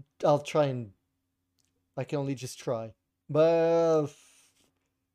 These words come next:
but when I'm not doing that, you can follow someone who's more consistent. Sean,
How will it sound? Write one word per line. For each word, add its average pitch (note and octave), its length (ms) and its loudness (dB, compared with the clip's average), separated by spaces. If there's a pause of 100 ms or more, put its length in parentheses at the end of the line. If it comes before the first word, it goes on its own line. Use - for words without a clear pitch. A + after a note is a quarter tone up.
(100)
but D3+ 60 -2
when D#3+ 120 2
I'm D#3+ 100 0
not F3 400 2
doing E3 260 -2
that, F3+ 380 4
you C#3 140 -6
can D#3+ 340 -4
follow D#3 200 0
someone C#3+ 260 -8
who's A#2+ 120 -8
more D3+ 180 0
consistent. C#3+ 640 -8 (800)
Sean, C#3+ 380 0